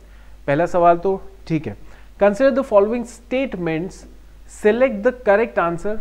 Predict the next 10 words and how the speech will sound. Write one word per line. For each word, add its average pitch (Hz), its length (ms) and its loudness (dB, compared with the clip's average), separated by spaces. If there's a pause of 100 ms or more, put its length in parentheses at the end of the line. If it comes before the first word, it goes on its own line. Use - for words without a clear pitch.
from 175 200 -6
the 180 80 -6
quotes 202 560 -4 (180)
given 160 260 -4
below। 120 260 -8 (520)
Assertion 208 520 -2
देखते 214 360 -2
हैं, 240 120 -6 (680)
देखिए, 156 300 -6 (540)
Lord 226 260 2